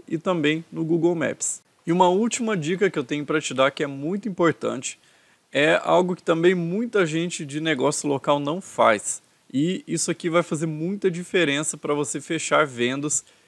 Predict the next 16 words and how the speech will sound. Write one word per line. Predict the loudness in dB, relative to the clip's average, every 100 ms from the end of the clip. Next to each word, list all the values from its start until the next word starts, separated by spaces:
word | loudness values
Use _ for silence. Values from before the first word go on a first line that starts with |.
| -8
e | -2 -2 0
fazer | 2 4 2
as | -2
pessoas | -4 -6 -6 -6
confiarem | -8 -8 2 6 6 4
no | -4
seu | -4 -4
negócio, | -2 0 0 -2 -10 _ _ _ _ -2
que | 4
é | 6
você | 4 0 0
ter | 0 -2
o |
seu | 0 2 6
WhatsApp | 6 4 2 2 0
Business | -2 0 0 -4 -6 -6